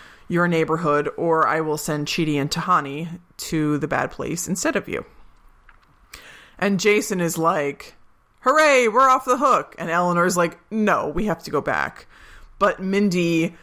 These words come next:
is very against them going back and says, you know, "Either you go back and you never see your friends again, or you don't go back and you never see your friends again. So what's the difference?" And Eleanor's like, "Yeah, there's a big <laughs> difference."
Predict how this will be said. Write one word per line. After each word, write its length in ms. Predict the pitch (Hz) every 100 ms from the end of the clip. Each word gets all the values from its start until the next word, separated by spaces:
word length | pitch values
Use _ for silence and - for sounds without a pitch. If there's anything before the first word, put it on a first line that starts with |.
| - -
is 220 | 170 156
very 320 | 196 214 180
against 380 | 160 160 147 -
them 140 | 151
going 260 | 147 143 143
back 360 | 151 131 170 -
and 120 | 151
says, 760 | - 160 151 147 139 147 - - - - - - 226
you 100 | 202
know, 300 | 131 147 -
"Either 280 | 196 185 180
you 180 | 175 220
go 160 | 220
back 340 | 175 151 151 -
and 80 | 156
you 60 | 160
never 260 | 160 165
see 140 | 160 165
your 120 | 151
friends 300 | - 151 147
again, 400 | 123 - - 175 -
or 280 | 170 165 170
you 140 | 170
don't 220 | 175 226 240
go 100 | -
back 220 | 110 160
and 100 | 160
you 60 |
never 180 | 143 123
see 140 | 156 156
your 80 |
friends 260 | 147 127 139
again. 180 | 160 160
So 120 | 175
what's 220 | 156 170
the 100 | -
difference?" 360 | 170 196 139 135
And 100 | 147
Eleanor's 380 | 156 156 151 147
like, 260 | 160 226
"Yeah, 160 | 240 226
there's 240 | 226 320
a 60 | 311
big 420 | 202 - 170 165 -
<laughs> 60 |
difference." 800 | 156 - - 208 - - - -